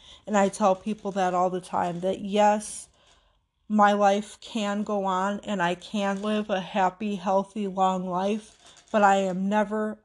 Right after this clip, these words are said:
ever, ever going to forget that. And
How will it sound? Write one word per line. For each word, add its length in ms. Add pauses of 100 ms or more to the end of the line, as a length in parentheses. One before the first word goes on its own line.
ever, 260
ever 320
going 340
to 140
forget 440
that. 260 (1160)
And 580